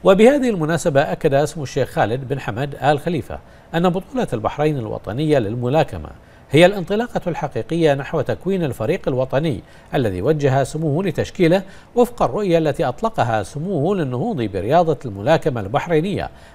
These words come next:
بما يسهم في تحقيقها الأهداف والتطلعات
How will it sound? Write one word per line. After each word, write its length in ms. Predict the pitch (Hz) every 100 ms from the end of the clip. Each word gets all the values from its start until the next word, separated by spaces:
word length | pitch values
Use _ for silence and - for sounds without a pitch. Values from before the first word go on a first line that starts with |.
| -
بما 220 | 202 110
يسهم 400 | - - 147 185
في 140 | -
تحقيقها 560 | - - - 160 151 131
الأهداف 680 | 147 101 90 143 139 151 156 - -
والتطلعات 760 | 185 202 214 202 143 143 147 76